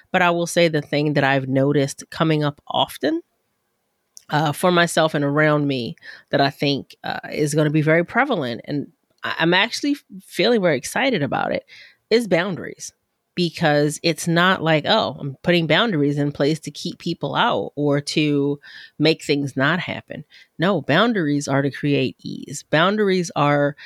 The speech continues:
about clarity. Boundaries are about understanding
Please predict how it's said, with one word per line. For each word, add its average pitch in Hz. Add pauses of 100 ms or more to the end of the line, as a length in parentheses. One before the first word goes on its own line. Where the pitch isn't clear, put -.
(240)
about 139
clarity. 127 (200)
Boundaries 175
are 160
about 147
understanding 147